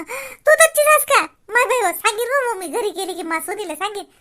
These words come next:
ते हमेशा बोलते मा संग. हा, मा घरापासून चार पाच घरं दूर आहे.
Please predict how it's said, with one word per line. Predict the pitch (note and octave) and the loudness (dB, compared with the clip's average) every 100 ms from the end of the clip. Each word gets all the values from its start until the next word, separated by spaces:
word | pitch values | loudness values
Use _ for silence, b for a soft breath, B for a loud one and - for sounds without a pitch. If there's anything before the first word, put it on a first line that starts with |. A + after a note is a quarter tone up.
| - | -6
ते | E4+ | -4
हमेशा | E4+ A#4+ C#5+ A#4 | -2 -2 -2 0
बोलते | B4 G#4 | 0 -2
मा | G4+ G4 | 0 0
संग. | F4+ E4 | -2 -6
हा, | D4+ D4 - F#4 D5 C#5+ C5+ b b b | -6 -8 -6 0 2 2 -2 b b b
मा | F#4+ A#4 | 2 2
घरापासून | F#4 G#4+ A#4 B4 A#4 | 2 0 0 0 -4
चार | A4 A#4 | 0 0
पाच | A#4 G#4+ - | 4 2 2
घरं | G#4 G4+ | -2 -2
दूर | F4 A4+ A4 | -2 0 2
आहे. | G4 F#4+ | 2 0